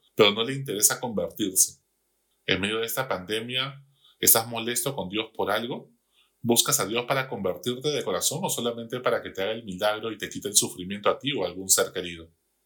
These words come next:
¿Le has echado la culpa del virus? Y tenemos al ladrón de la derecha. En medio de su sufrimiento, es capaz de asumir su responsabilidad y se encuentra con Jesús y le roba el cielo.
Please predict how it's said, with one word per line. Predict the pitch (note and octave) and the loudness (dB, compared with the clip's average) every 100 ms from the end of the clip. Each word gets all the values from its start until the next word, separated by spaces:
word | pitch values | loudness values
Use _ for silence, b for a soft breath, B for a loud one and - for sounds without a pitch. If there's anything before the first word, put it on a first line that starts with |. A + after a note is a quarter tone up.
| _ _ - | _ _ 2
¿Le | |
has | - | 4
echado | A2 G#2+ A2 | 4 2 2
la | G#2 | 0
culpa | G#2 G2+ A#2+ | -4 -2 0
del | G2+ E2+ | 0 -2
virus? | G2+ E3 A3+ - _ _ _ _ _ _ _ _ _ _ - | -10 -10 -10 -12 _ _ _ _ _ _ _ _ _ _ 0
Y | D#3 | 2
tenemos | - G3 F#3+ | 4 4 4
al | E3 | 4
ladrón | B2 D#3 | 2 0
de | E3+ | 2
la | D#3 | 2
derecha. | B2 D3+ - - - _ | 2 2 -2 -4 -16 _
En | - F#2+ | 0 2
medio | A2 C3 | 2 2
de | - | 2
su | D#3 | 0
sufrimiento, | G2+ F#2 F#2 A#2+ C3+ E3+ F#3+ - | -2 -4 -4 -4 -4 -6 -8 -6
es | A#2 | -2
capaz | - - A2 | 0 0 0
de | A#2+ | 2
asumir | - F#2+ B2+ D#3+ | 0 0 0 2
su | - A2+ | 2 2
responsabilidad | G#2+ G#2 G2 F#2 F2 F#2 C3+ - B B B | -4 0 2 2 0 0 0 -2 B B B
y | C3 | 4
se | - C3 | 4 2
encuentra | F#3 G3 - | -4 -2 0
con | E3+ B2+ | 0 2
Jesús | G#2+ D#3 A3+ - - _ | 2 2 2 0 -4 _
y | G2+ | -2
le | F#2 F2+ | 2 4
roba | G#2+ G#2+ | 2 0
el | F#2 | 2
cielo. | - D#2 D#2+ | 2 2 -10